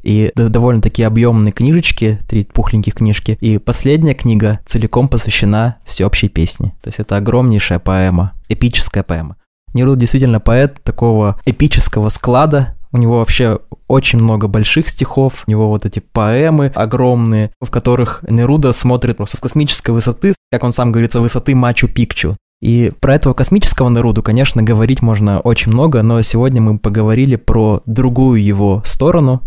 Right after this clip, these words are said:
про такого Неруду, во-первых, камерного, да, небольшого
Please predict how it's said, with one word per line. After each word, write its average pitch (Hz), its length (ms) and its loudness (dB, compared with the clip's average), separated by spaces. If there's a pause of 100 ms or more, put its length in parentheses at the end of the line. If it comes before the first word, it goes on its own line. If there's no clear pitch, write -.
про 117 260 2
такого 110 640 -2 (160)
Неруду, 127 800 0
во-первых, 107 640 -2
камерного, 113 760 2
да, 110 160 0
небольшого 110 800 0